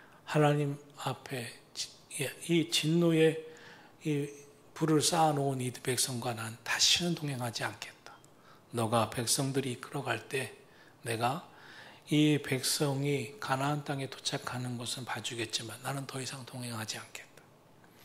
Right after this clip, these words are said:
내가 언제 진멸할지 모른다." 그때 모세가 다시 중보 기도합니다. "안 됩니다. 하나님 반드시 같이 가셔야 합니다. 이 백성을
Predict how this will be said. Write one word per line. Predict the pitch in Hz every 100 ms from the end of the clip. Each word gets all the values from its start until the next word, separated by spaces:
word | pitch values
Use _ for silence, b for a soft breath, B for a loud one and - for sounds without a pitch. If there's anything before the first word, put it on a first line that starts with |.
| B -
내가 | 110 110
언제 | 113 123 131
진멸할지 | - 143 139 139 120 117 -
모른다." | 113 - - - - - - - B B B
그때 | - 160 165
모세가 | 151 156 165 147
다시 | 135 123 135
중보 | - 139 127 135
기도합니다. | 127 - 120 101 104 - - - -
"안 | - 117
됩니다. | 113 113 - - - - - - B B B
하나님 | - 135 123
반드시 | 120 - 127 156 180 202 190 -
같이 | - 117 -
가셔야 | - 113 - - -
합니다. | - - - - - B B B B B -
이 | 113
백성을 | 101 110 - 123 107 113